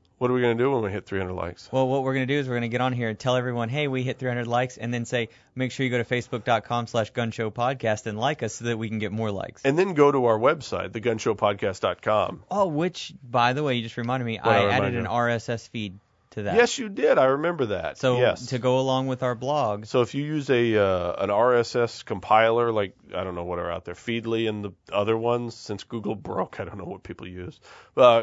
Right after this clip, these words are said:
Speaker 1: yeah, put us in your R S S feed. Check out our articles.
Speaker 2: Yeah.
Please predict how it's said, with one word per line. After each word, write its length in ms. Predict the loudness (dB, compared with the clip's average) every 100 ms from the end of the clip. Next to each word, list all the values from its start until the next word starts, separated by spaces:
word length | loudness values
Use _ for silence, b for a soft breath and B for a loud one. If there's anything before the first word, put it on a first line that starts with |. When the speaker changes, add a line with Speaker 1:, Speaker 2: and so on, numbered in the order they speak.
| 2
Speaker 1:
yeah, 180 | 0 2
put 200 | 2 0
us 120 | -2
in 100 | -4
your 120 | 0
R 120 | 0
S 120 | 0 -4
S 140 | -6
feed. 240 | -6 -6
Check 220 | -4 -4 -2
out 120 | 0
our 220 | 2 2
articles. 560 | 0 -2 -10 -14 -14 _ _ -10
Speaker 2:
Yeah. 220 | -6 -6